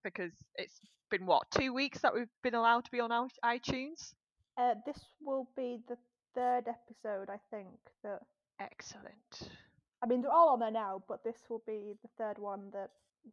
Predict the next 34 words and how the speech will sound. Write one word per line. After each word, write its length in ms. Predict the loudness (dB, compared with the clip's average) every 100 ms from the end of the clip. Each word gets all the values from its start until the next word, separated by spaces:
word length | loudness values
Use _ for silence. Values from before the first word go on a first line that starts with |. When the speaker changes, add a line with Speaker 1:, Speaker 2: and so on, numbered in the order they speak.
| -8
Speaker 2:
gets 240 | -8 -6
released 440 | -6 -4 -6 -10 -20 -8
at 140 | -8 -8
the 60 | -8
same 180 | -8 -8
time, 380 | -8 -8 -8 -12 -12
whereas 300 | -10 -8 -10
the 140 | -12 -12
other 160 | -10
ones 320 | -10 -10 -14 -14
kind 180 | -14 -14
of 80 | -16 _
just 260 | -18 _ _ _ _ _ _ _ _ _ -10
appeared. 340 | -6 -4 -4
Speaker 1:
Appeared. 200 | -6 -10 -18 _ -14
Awesome. 460 | -12 -12 -14 -16 -16 _
But 100 | -10
yes, 160 | -6 -6 -8 -12
so 100 | -2
go 200 | 8 10
and 80 | 10
look 200 | 6 4
on 140 | 2 4
there, 320 | 4 4 4
and 160 | 2 4
then 240 | 2 2
once 200 | 2 -2
you 60 | -2
have, 300 | 4 6 4 2 2
find 300 | 2 2 -4
us 320 | -6 -8 -6
on 260 | 0 0 0
social 300 | -2 -2 -2
media 480 | -6 -4 2 4